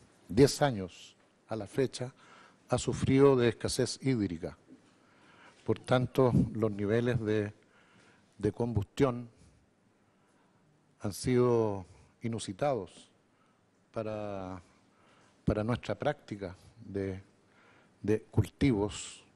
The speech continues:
y de cosechas y de manejos de los bosques. Y eso causó una complejidad. Desde septiembre a diciembre,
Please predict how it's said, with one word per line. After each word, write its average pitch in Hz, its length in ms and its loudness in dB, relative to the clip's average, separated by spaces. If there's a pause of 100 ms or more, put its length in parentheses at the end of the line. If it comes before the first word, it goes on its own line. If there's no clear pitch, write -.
(760)
y 104 120 -4
de 110 200 0
cosechas - 920 -6 (1160)
y 110 80 0
de 101 100 2
manejos - 640 -8 (640)
de 98 400 -4 (380)
los 92 180 -8
bosques. - 540 -10 (2250)
Y 120 220 4
eso 151 340 4
causó 131 680 4
una 110 760 2
complejidad. - 560 -4 (2000)
Desde 135 260 4
septiembre 175 580 2
a 156 40 4
diciembre, 139 640 0